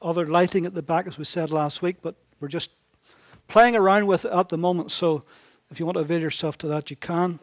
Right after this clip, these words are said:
Now, so Luke chapter one is where we're gonna be reading in a few moments. Surely no woman in the history of mankind has captured the imagination of people of every generation more than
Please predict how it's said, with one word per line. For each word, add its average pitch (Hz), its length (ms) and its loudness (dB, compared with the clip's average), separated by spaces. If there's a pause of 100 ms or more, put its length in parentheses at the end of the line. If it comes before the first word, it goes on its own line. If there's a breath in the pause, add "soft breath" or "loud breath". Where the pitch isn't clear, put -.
(1000 loud breath)
Now, 202 220 8
so 190 220 4
Luke 233 220 6
chapter 208 400 2
one 214 420 4
is 262 220 -4
where 175 100 6
we're 170 80 0
gonna 175 200 0
be 170 100 0
reading 190 340 2
in 180 140 -4
a 151 60 0
few 196 200 -6
moments. 185 520 -4 (800)
Surely 262 440 8
no 262 180 10
woman 202 460 8 (720 soft breath)
in 175 100 0
the 175 100 4
history 220 380 6
of 175 140 6
mankind 196 880 4 (840 soft breath)
has 156 120 -4
captured 226 580 4
the 196 240 4
imagination 190 920 2 (720)
of 147 120 -12
people 220 300 4
of 196 80 6
every 269 280 6
generation 247 760 2 (1160 soft breath)
more 202 340 8
than 180 380 2